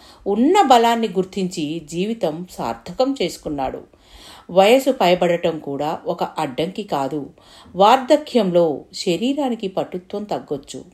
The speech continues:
కానీ మనస్సు అనుభవంతో పండి ఉంటుంది కనుక మెరుగ్గా పనిచేస్తుంది. పైగా ఎంతో కాలంగా పని చేసి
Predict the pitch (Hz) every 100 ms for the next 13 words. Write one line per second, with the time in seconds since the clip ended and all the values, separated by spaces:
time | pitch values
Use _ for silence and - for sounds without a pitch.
0 | - 143 120 143 226 _ - - - 170
1 | 175 220 277 - 175 214 - 170 160 160
2 | 247 277 269 247 185 151 175 196 151 160
3 | 139 - _ _ _ _ _ _ - -
4 | 127 - 190 233 - - - 202 196 226
5 | - 330 403 311 190 170 147 - 135 135
6 | - - 160 131 170 202 - - - -
7 | 190 208 285 302 359 359 240 233 226 220
8 | 214 175 220 226 160 180 - 202